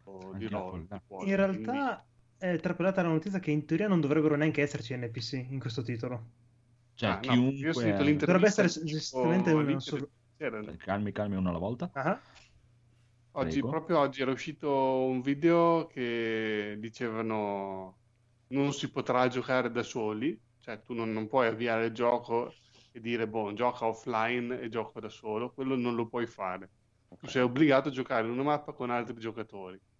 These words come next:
Speaker 2: Mm.
Speaker 1: Io spero che ci sia la possibilità di scegliere le mappe solo P V E, cioè che tu non puoi, cioè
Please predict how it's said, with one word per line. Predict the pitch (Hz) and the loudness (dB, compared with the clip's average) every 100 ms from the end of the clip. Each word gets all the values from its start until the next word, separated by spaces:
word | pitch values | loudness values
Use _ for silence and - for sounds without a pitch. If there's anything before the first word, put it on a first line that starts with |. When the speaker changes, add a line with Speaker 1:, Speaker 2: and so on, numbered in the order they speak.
| _ _ _ 170 | _ _ _ -14
Speaker 2:
Mm. | 151 139 113 | -12 -12 -10
Speaker 1:
Io | 127 135 | -8 -8
spero | - 139 | -4 -4
che | 117 | -2
ci | - | 0
sia | |
la | 123 | 0
possibilità | 123 - 123 120 127 | 0 -6 -4 0 0
di | |
scegliere | 117 127 131 120 117 | 0 -2 -2 0 0
le | 113 | 0
mappe | 120 123 113 110 104 | 0 0 -2 -10 -8
solo | - 127 120 107 | -4 -2 -2 -4
P | 117 | -10
V | 110 131 131 | -4 2 4
E, | 120 131 143 - - | 4 4 4 0 -14
cioè | - 117 110 104 - | -4 0 0 -2 -12
che | 117 107 | -16 -14
tu | - 117 | -8 -4
non | 113 104 | -4 -2
puoi, | 123 117 107 107 101 95 | 0 0 0 -2 -4 -8
cioè | 113 104 95 92 | -4 -2 -4 -10